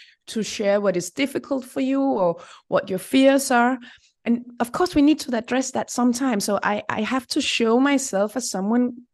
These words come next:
that you feel comfortable talking to about things which are easy and things which are difficult. So that's why I chose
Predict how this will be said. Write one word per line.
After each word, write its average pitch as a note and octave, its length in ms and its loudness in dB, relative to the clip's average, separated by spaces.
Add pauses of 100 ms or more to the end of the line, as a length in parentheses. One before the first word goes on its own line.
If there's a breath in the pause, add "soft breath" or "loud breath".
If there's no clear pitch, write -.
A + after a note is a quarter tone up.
(320)
that G#3+ 220 -6
you A#3 60 -2
feel A#3+ 180 -4
comfortable B3 840 -2 (600 loud breath)
talking A3 500 2
to C#3 360 0 (560 loud breath)
about F3 560 -2
things F3 320 2
which D#3+ 180 -2
are - 80 -4
easy E4 300 8
and C#4 140 10
things G3 240 4
which - 180 0
are B3+ 40 4
difficult. - 720 0 (680)
So G#3 180 2
that's B3 300 0
why C#4+ 180 4
I B3+ 80 2
chose A#3+ 560 0